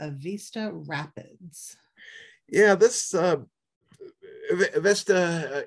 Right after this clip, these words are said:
Speaker 2: is, is, is a, it's a river, uh, in Dalarna, which is a, a rural area of, of, of, of Sweden. In Sweden, it's kind of thought of in the same way as, uh,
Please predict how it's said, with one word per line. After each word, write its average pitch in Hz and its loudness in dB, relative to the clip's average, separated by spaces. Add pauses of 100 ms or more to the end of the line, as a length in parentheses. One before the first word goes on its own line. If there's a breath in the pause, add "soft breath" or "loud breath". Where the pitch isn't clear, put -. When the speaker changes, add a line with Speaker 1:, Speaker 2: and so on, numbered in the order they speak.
Speaker 2:
is, 151 6
is, 147 0
is 139 0
a, 120 4 (100)
it's 139 -6 (240)
a 139 0
river, 170 4
uh, 107 0 (160)
in 117 -8 (260)
Dalarna, 117 -2 (140)
which 107 -8
is 98 -4
a, 92 -2 (140)
a 104 -10
rural 120 2
area 104 0 (160)
of, 87 -8 (160)
of, 95 -14 (200)
of, 104 -6
of 107 -10
Sweden. 147 -4 (680 loud breath)
In 95 -8
Sweden, 120 -6
it's - -10
kind 113 -6
of 98 -6
thought 107 -2
of 92 -4 (200)
in 98 -4
the 95 -6
same 107 -8
way 98 -6
as, 85 -8
uh, 78 -10